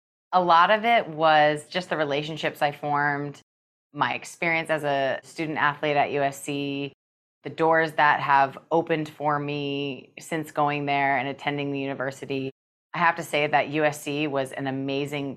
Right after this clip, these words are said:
platform, an amazing springboard that just opened up so many new opportunities for me in my life.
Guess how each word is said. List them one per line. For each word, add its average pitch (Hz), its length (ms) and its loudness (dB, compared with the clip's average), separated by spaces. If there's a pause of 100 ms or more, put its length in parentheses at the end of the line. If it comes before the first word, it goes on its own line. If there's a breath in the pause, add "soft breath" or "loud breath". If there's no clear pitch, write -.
platform, 156 600 0
an 143 60 -4
amazing 139 460 -4
springboard 170 760 -2 (260)
that 127 140 0
just - 440 -6 (300)
opened 151 320 0
up - 160 2
so 147 200 -2
many 139 280 -4
new 135 220 -4
opportunities 127 600 -6
for 127 140 -8
me 120 140 -8
in 123 100 -10
my 110 120 -6
life. 107 260 -6